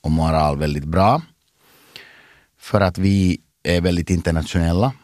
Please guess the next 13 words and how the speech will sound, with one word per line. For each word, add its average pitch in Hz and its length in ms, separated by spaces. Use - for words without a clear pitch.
Vi 80 200
reser. 90 580
Vi 85 120
är 87 60
kulturellt 92 800
väldigt 78 480
intresserade. 60 600
Vi, 69 280
och 71 80
jag, - 160
jag 85 200
älskar 87 280
historia. 85 760